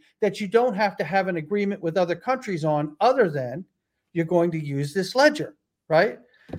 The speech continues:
And it could be in conjunction. It won't be one to win them all. I just believe that this will be one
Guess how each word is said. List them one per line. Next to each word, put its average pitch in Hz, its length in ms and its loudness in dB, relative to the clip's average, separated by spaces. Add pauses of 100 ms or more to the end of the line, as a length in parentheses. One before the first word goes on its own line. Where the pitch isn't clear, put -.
(140)
And 214 140 4
it 254 100 0
could 254 140 2
be 240 160 2
in 247 100 2
conjunction. 247 560 2
It 208 100 0
won't 269 220 2
be 262 100 0
one 220 360 4
to 196 40 0
win 196 280 0
them 165 160 2
all. 185 440 4
I 208 140 8
just 202 240 0
believe 220 320 2
that 185 180 0
this 240 220 0
will 247 80 2
be 208 220 -2
one 196 580 2